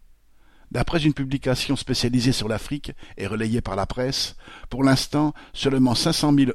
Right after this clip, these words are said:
euros auraient été versés par le Rwanda. Cette force n'est donc pas près de remplacer les troupes françaises de l'opération Barkhane. Même si elle n'est constituée que de soldats africains,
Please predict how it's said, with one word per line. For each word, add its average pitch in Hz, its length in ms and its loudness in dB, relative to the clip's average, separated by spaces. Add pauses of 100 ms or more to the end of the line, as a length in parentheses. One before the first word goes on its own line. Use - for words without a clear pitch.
euros 131 340 0
auraient 113 140 0
été 117 260 0
versés 123 520 0 (340)
par 117 140 0
le 120 80 0
Rwanda. 104 520 -2 (680)
Cette - 220 -2
force - 400 -4 (280)
n'est 117 100 -2
donc 131 180 2
pas 131 140 0
près 143 200 0
de 120 60 -2
remplacer 127 440 0
les 107 120 -2
troupes - 200 -8
françaises 123 600 -2 (240)
de 120 80 -6
l'opération 117 480 0
Barkhane. 92 600 -8 (1600)
Même 156 240 4
si - 180 2
elle 127 120 6
n'est 127 100 6
constituée 135 520 -4
que 113 80 -4
de 107 100 -4
soldats 123 400 0
africains, 127 500 -4